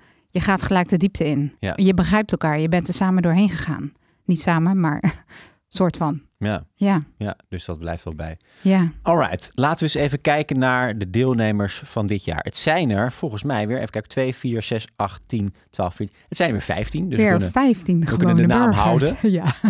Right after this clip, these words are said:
Speaker 2: Vijftien gewone burgers. Ja, zijn ze wel zo ge-, gewoon. Het zijn best wel, voor mij, bijzondere lui. Wat is het eerste dat jou opvalt als je even naar het totaalplaatje kijkt?
Speaker 1: Ja, ik vond het ook wel weer een, eh, goede groepsfoto. Ehm,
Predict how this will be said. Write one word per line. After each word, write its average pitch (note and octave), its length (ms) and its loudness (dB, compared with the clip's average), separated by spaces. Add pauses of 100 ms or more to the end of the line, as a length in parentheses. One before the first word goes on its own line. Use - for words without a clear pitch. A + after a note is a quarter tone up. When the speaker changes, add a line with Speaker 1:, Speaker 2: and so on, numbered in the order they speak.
(480)
Speaker 2:
Vijftien G#2+ 360 0
gewone G2+ 340 2
burgers. G#2 200 0
Ja, - 120 -4
zijn G2 200 -2
ze G2 80 -2
wel G2+ 120 2
zo F#2+ 80 -2
ge-, - 200 -12
gewoon. A2+ 460 -2
Het B2+ 120 -6
zijn F#2+ 160 -2
best F2+ 160 -2
wel, G2 220 -2 (200)
voor - 140 -8
mij, G2+ 120 -2
bijzondere G2 580 -2 (240)
lui. A2+ 240 2
Wat D3+ 180 2
is D3 40 -2
het C3+ 100 -2
eerste D3+ 540 -2
dat C#3 140 -2
jou D3+ 140 0
opvalt D#3 400 -2
als D3+ 160 -4
je B2+ 160 -2 (240)
even B2 240 -2
naar A#2+ 80 2
het A2+ 80 -2
totaalplaatje A#2+ 720 0
kijkt? C3+ 400 -4 (280)
Speaker 1:
Ja, B3 200 0
ik G#3 120 -8
vond B3 200 0
het A3 140 -2
ook A3 120 -2
wel A3+ 160 2
weer G#3 200 2
een, G3+ 140 2
eh, F#3+ 140 2
goede G3 580 2
groepsfoto. A3 1000 0 (760)
Ehm, E3 800 0